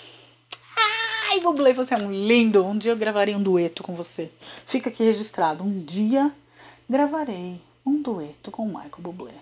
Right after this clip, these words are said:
Este incrível." Ah, outra também, se você é fã dele e acompanha mais ou menos, saiba. Acabou de ser lançada uma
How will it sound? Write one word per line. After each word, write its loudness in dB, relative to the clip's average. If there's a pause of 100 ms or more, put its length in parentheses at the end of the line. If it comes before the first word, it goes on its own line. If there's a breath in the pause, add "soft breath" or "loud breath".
(440)
Este 4
incrível." -2
Ah, 8 (340 loud breath)
outra 6 (240)
também, 6
se -6
você 6
é 2
fã -2
dele 0
e -10
acompanha 0
mais 0
ou 2
menos, 2
saiba. -2 (260 loud breath)
Acabou -2
de -4
ser -4
lançada 0
uma -2